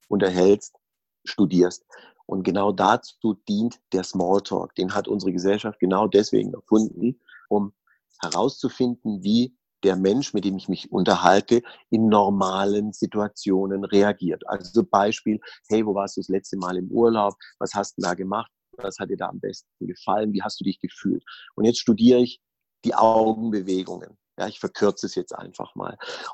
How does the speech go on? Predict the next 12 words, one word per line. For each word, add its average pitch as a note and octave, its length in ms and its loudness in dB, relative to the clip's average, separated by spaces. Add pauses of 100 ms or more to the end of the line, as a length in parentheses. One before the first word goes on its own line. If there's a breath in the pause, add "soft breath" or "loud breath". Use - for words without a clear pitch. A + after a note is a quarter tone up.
Und G2 160 2
dann A2 120 6
bin B2+ 120 8
ich A#2+ 120 2
im A2 120 4
Bewerbungsgespräch A2 1040 0
oder G2 140 -4
in G2 80 -10
irgendeiner G2 320 -8
Verhandlung A2 440 -6
drin A2 320 -4 (240)
und G#2 260 -4